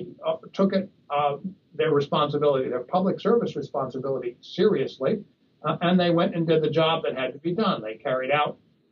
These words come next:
uh, the investigations, they brought in the indictments, they took people to trial, and they won the convictions. Uh, but they weren't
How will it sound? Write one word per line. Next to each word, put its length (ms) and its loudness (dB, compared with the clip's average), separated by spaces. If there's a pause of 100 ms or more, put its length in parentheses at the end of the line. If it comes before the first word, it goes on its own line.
(100)
uh, 240 0
the 160 4
investigations, 800 -2
they 160 -6 (400)
brought 260 4
in 100 2
the 120 2 (100)
indictments, 540 -2
they 140 -8 (320)
took 240 2
people 280 -2
to 80 -6
trial, 500 -4
and 120 -4
they 100 -4 (220)
won 160 6
the 100 2 (100)
convictions. 480 -2 (580)
Uh, 180 4 (180)
but 220 -2
they 160 4
weren't 180 2